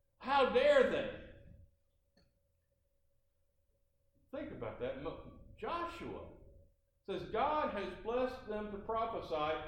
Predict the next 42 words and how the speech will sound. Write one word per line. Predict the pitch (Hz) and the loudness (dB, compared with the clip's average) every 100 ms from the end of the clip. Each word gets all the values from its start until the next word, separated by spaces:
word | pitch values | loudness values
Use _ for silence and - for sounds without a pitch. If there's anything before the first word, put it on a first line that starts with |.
| - | -4
and | 196 196 | 0 4
they | 247 | 4
are | 269 247 | 6 4
prophesying. | - 269 269 220 - 165 151 170 170 - | 4 4 4 0 0 -2 0 -2 -6 -12
Now | 180 208 202 | -4 0 2
we | 220 | 2
need | 220 196 | 2 -2
to | 175 | -2
go | 175 | -4
stop | 165 - 196 196 | -4 2 4 4
them | 151 143 | -2 -6
because | 147 147 131 | -2 -2 -2
we | 165 | -2
don't | 165 147 | -2 0
like | 147 - | -2 0
where | 165 151 | 0 0
they're | 113 | 0
prophesying." | - 107 - - 107 90 - - - _ _ _ _ _ _ _ _ _ | -4 -6 -6 -10 -10 -12 -14 -20 -20 _ _ _ _ _ _ _ _ _
You | 117 | -18
see | - 202 196 | -4 4 4
that, | - - | 4 0
how | 170 - - | -2 -2 -6
subtly | 185 196 196 190 | 0 2 2 2
we | 147 175 | 0 -2
like | 175 170 170 - | 0 0 -2 -6
to | - | -12
control | 139 127 - 165 170 180 - - - | -12 -12 -4 0 2 0 -2 -8 -8
what | 151 151 131 | -6 -6 -4
God | 151 180 156 | -2 -2 -2
is | 139 147 | -6 -6
up | 165 - | -8 -6
to | 175 170 | -6 -4
in | 135 | -4
our | 120 | -4
world? | 120 147 165 - - - - - _ _ _ _ - | -4 -4 -4 -8 -14 -18 -20 -20 _ _ _ _ -4
Fortunately, | 180 196 - 147 143 | 0 0 -2 -8 -6
in | 147 | -4
that | 160 - | -6 -6
story, | 147 127 | -4 -2
Moses' | 120 143 165 160 113 113 | 0 2 0 -2 -8 -4
wisdom | 156 151 131 110 - - - - | -2 -2 -6 -10 -12 -20 -20 -10
prevailed. | 143 127 156 117 | -4 0 2 0